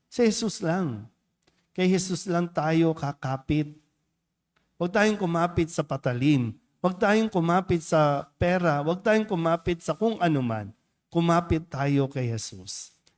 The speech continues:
Hinding-hindi tayo bibiguin ni Jesus. Basta't malinaw din sa'yo,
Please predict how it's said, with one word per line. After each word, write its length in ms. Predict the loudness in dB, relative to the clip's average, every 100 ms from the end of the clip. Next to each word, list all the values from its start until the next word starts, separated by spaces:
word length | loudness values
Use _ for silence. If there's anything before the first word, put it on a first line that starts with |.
| _ 2
Hinding-hindi 720 | 4 2 4 2 4 2 0
tayo 560 | -2 0 0 -2 -6 _ _ _ _
bibiguin 1200 | 4 4 2 -2 0 -4 -6 -4 -2 -2 -6 -10 _ _
ni 140 | -6 -4
Jesus. 720 | -4 -6 -12 -12 -12 -12 -18 _ _ _ _ _ _ _ _ _ _ _ _ -14
Basta't 320 | -8 -8 -2
malinaw 400 | 0 2 2 2
din 240 | 0 -2
sa'yo, 400 | -2 -2 -2 -2